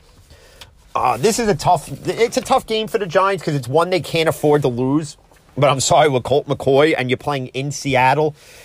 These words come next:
um, <laughs> listen, I'm, I'm sorry, sorry, Giants fans, but this is one you're not gonna, you, you're not gonna, I don't even think it's close in this one. I, I think, honestly, I think they get blown out.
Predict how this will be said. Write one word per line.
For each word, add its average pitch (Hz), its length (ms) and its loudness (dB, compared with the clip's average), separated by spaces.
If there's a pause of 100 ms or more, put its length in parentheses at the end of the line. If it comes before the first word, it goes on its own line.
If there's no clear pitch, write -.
(360)
um, 110 420 -2 (720)
<laughs> - 60 -8 (2250)
listen, 113 260 0
I'm, 113 220 0
I'm 123 180 0
sorry, 156 360 2
sorry, 131 300 2
Giants 110 300 -2
fans, 104 240 -4
but 110 140 -2
this 135 180 -2
is 131 100 -6
one 135 200 -2
you're 127 80 -4
not 120 180 -2
gonna, 113 240 -6
you, 123 200 -6
you're 127 120 -4
not 131 220 0
gonna, 117 320 -2 (800)
I 147 100 2
don't 180 100 4
even 170 140 2
think 147 160 0
it's 120 140 0
close 120 400 0
in 90 40 -8
this 92 180 -8
one. 101 160 -4
I, 113 260 2
I 123 60 0
think, 143 200 -2
honestly, 135 480 -2
I 113 140 0
think 113 240 -4
they 123 80 2
get 113 160 2
blown 123 260 0
out. 127 300 0